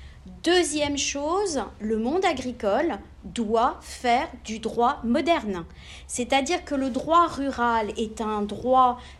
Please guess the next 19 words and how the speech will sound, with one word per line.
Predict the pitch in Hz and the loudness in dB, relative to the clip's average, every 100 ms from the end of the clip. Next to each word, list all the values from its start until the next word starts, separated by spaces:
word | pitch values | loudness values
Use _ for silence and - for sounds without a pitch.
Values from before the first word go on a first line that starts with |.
| - - | -12 -4
issu | 311 311 - 311 | 0 0 -2 -4
directement | 233 277 285 277 269 262 262 262 254 - - | -2 -2 -2 -2 -2 0 2 0 -2 -8 -10
de | 196 | -2
la | 262 240 | 2 2
Révolution | 233 214 214 208 - 208 | 2 -2 -4 -4 -6 -6
française, | - 240 - 311 370 392 254 | -4 -4 0 2 2 0 -2
du | 254 277 | -4 0
Code | 330 - | -2 -2
civil | - 277 285 240 | -4 -4 -4 -2
de | |
mille | 226 226 | -4 -6
huit | 214 | -6
cent | 220 214 | -4 -4
quatre, | 214 311 359 359 - - - - - | -4 0 0 -2 -16 -16 -18 -18 -12
droit | - 269 302 | -2 2 2
de | |
propriété, | 302 269 - 269 262 294 349 349 | 2 -4 -4 -6 -4 -2 -2 0
liberté | 294 247 247 240 | 0 0 0 -4
d'entreprendre. | 208 208 - 202 - 190 190 254 185 | -4 -6 -8 -10 -6 -2 -2 -2 -6